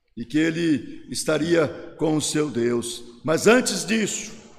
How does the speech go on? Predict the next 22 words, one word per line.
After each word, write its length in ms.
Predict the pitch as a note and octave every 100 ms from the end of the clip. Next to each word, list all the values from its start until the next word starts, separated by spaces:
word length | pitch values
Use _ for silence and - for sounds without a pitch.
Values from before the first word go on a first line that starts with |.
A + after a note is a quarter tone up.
| -
antes 340 | D#3 A#3+ A#3+ -
de 60 |
voltar, 560 | D3+ A3 G3+ F#3+ G#3 G3+
antes 240 | A3+ A3
de 100 | A3
subir 440 | - A3+ E3+ A#3+ A#3
aos 180 | G#3
céus, 540 | - G#3+ G#3+ E3+ - - - - - - -
antes 320 | B3 B3+ -
de 280 | A3 A3 F3 - -
estar 600 | D#3 - - G#3 A#3+ G#3+
com 180 | G#3 A3
Deus, 680 | G#3 A#3+ A#3 - - - - - - - - - - - - -
é, 680 | F#3 F#3+ F#3+ F3 - - - - - - - - - - _
assentado 680 | - - G#3 G3+ G3+ A3 A3+
no 200 | A#3 A3+
trono, 520 | A3+ A#3+ B3 B3 - - - - - - - - - - _
tendo 260 | G3+ A#3+ A3+
a 40 |
sua 240 | A3+ A3+ -
glória 640 | E3+ A3+ A#3+ B3 A#3 F3+ - - -
devolvida 1200 | - G#3+ G#3 A#3 G3 F#3 B3+ C#4 C4 A#3 D3 -